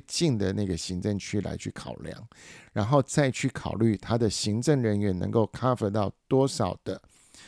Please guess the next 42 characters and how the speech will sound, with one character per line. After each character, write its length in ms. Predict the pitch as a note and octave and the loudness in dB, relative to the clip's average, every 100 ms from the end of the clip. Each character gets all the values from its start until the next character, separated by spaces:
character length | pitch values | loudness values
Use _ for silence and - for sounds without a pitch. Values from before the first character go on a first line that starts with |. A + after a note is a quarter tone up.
| - _ _ | -20 _ _
啊， 180 | F2 F2 | -6 -6
跨 200 | - B2 | -2 -2
区 200 | G#2+ - | 0 -4
域 200 | B2 B2 | 0 0
的 120 | G2 F2 | 2 -2
服 240 | - G2 | -6 -6
务 160 | A#2 G#2+ | -2 0
人 220 | E2 F#2+ | 0 0
员 160 | F#2 | -2
的 100 | F2+ | -2
照 220 | G2 - F#2+ | -2 0 0
顾 220 | B2+ - _ _ | 0 -4 _ _
啊， 240 | - C#2+ _ - | -10 -10 _ -2
比 100 | A2 | 0
如 120 | F#2+ | 0
说 160 | G2 F#2+ | -2 -2
督 160 | A#2+ A#2+ | 0 2
导 120 | - - - | 0 -4 -14
啊、 160 | - - | -16 -10
会 200 | - G#2+ | -4 -4
计 280 | - B2 F2+ | -2 -2 -2
啊， 160 | D#2 - - - - _ | -4 -10 -18 -20 -20 _
他 100 | A#2+ | 0
有 100 | G#2 | 2
没 120 | G2 | 2
有 80 | G2 | -2
那 160 | G2+ G2 | 0 -2
个， 260 | F#2 F#2+ _ _ _ | -4 -6 _ _ _
啊， 180 | - D2+ - | -10 -10 -4
能 220 | F#2+ G#2+ | -2 2
力 140 | C3 | 2
能 200 | G2+ F#2 | 2 0
耐 180 | G#2+ G#2 | 0 -2
啊， 260 | D#2+ D2 - _ | -4 -10 -10 _
去， 220 | - F#2+ | -8 -8
去 340 | - F#2 E2 - _ _ _ _ _ _ _ _ _ _ _ _ _ _ - _ _ - - | -6 -6 -6 -10 _ _ _ _ _ _ _ _ _ _ _ _ _ _ -20 _ _ -20 0
照 200 | D3 A2 | 2 2
顾， 280 | A#2+ G2 _ _ _ _ _ - | 2 -2 _ _ _ _ _ -4
应 160 | A#2+ | 0
该 120 | B2 A#2+ | 2 2
是 140 | A#2 | 0
说 260 | G#2+ A#2 | 4 4